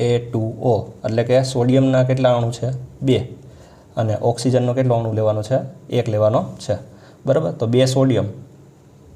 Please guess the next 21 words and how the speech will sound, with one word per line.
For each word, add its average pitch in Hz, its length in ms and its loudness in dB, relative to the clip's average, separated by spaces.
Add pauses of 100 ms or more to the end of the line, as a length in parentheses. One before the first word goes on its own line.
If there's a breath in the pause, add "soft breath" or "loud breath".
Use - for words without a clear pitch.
(540)
પ્લસ 123 260 0
એક 127 200 2
ઓક્સિજન, 113 400 -2 (1120 loud breath)
તો 117 80 -6
ત્રેવીસ 127 380 0
દુ 131 120 -2
કેટલા 131 220 0
થશે? 117 260 -2
છેતાલીસ. 110 520 0 (500)
છેતાલીસ 127 460 0
અને 117 140 0
સોળ, 117 280 0 (520)
છેતાલીસ 131 500 -2
અને 123 120 -4
સોળનો 120 360 0
આપણે 113 160 0
સરવાળો 117 360 0
કરશું 120 280 -2
એટલે 110 120 -4
કેટલો 127 220 -2
આવશે? 104 240 -2